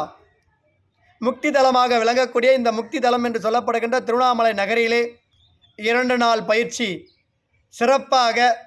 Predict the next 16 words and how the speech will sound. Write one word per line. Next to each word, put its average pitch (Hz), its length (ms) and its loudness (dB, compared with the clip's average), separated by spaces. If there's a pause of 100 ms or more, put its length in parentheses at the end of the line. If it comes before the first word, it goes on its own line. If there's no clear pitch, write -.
(440)
நடத்த 247 400 0
வேண்டும் 247 360 0
என்று 214 200 -4 (380)
திட்டமிட்டுள்ளார். 233 1000 0 (400)
அருமையான 240 600 0
திட்டம். 233 420 -4 (920)
அதில் 233 260 -2
என்ன 240 240 0
திட்டம் 262 360 0
என்றால், 240 400 0 (1000)
இயற்கை 302 600 0
உணவு 277 380 2
முறைகளோடு 262 680 4
கூடிய 247 360 0 (540)
எளிமையான 262 760 2 (480)
நீர்ப்பயிற்சி, 247 760 -2